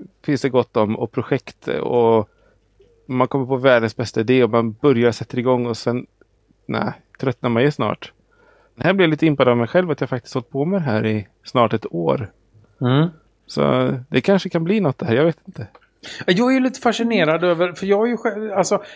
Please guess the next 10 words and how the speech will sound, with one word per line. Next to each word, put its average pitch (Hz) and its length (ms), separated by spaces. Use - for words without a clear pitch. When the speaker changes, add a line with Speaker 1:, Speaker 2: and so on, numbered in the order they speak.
Speaker 2:
ni 202 140
har 214 120
ju 220 140
slängt 208 340
in 185 140
Search 143 520
X - 420
i, 180 60
i 160 380
eran, 120 340